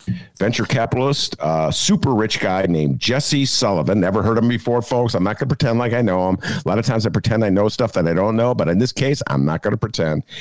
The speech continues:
He's already raised, uh, according to the Sun Times, eleven million dollars. Hasn't even announced yet. I don't think anybody in the state of Illinois knows who this guy is, uh, but he's already raised eleven million dollars.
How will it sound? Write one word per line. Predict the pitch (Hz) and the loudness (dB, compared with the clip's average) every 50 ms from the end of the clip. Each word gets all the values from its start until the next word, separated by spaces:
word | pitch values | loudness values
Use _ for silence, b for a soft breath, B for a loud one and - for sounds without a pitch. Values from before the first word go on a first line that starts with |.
| B B B - | B B B -4
He's | 117 113 110 | -2 0 2
already | 135 143 170 185 180 165 160 147 | 2 2 2 2 2 2 2 2
raised, | 117 104 110 107 101 98 98 101 107 110 - - - | 2 2 2 2 2 2 2 2 0 0 -2 -4 -4
uh, | - 80 78 | -2 -2 -2
according | 76 - - 101 92 95 | -2 0 -2 0 0 0
to | 92 104 | 0 0
the | 80 80 | 0 -2
Sun | 80 - - 85 87 87 | -2 -2 0 0 0 2
Times, | 110 98 82 82 85 82 87 - B B B B B B - _ | 0 0 0 0 -2 -2 -2 -4 B B B B B B -8 _
eleven | 90 92 85 85 92 101 120 147 151 170 175 160 147 135 | -2 0 0 2 2 2 2 2 2 2 2 4 4 4
million | 135 139 139 139 135 123 117 | 4 4 2 2 2 0 0
dollars. | 107 110 101 98 76 - | 0 0 0 0 0 0
Hasn't | 170 214 254 285 294 | 0 2 2 2 2
even | 262 233 202 151 | 2 2 2 2
announced | 117 87 87 98 123 147 165 165 - - | 2 2 2 2 0 0 0 -2 0 0
yet. | - - - - | 0 0 0 0
I | 151 | 0
don't | 202 208 | 0 2
think | 208 165 | 2 2
anybody | 151 160 165 151 143 143 135 | 0 0 0 0 0 2 2
in | 127 120 | 0 0
the | 107 | 0
state | - - 135 127 | 0 0 0 0
of | 123 | 0
Illinois | 135 127 127 123 120 117 104 | 2 2 2 2 2 2 4
knows | 104 120 127 131 - | 4 2 2 2 2
who | 143 | 2
this | 120 113 104 - | 2 2 0 -2
guy | - - 101 104 98 | -2 -2 -2 0 0
is, | 95 107 113 104 92 80 71 - B B B B B B B B B | 0 2 2 2 2 0 0 -4 B B B B B B B B B
uh, | - 92 82 76 73 - - - | -4 -2 0 -2 -2 -4 -4 -2
but | - 107 | 0 0
he's | 104 101 135 | 2 2 2
already | 139 160 165 151 | 2 2 2 2
raised | 135 127 123 123 120 117 120 - - - - | 2 2 2 2 2 0 0 0 -2 -4 -2
eleven | 87 90 87 87 98 117 135 147 160 151 139 | 0 2 2 2 2 2 2 2 2 4 4
million | 127 127 127 127 123 120 | 4 2 2 2 2 0
dollars. | 113 104 110 113 101 71 57 - - - - - | 0 0 0 0 0 0 -2 -2 -4 -4 -4 -6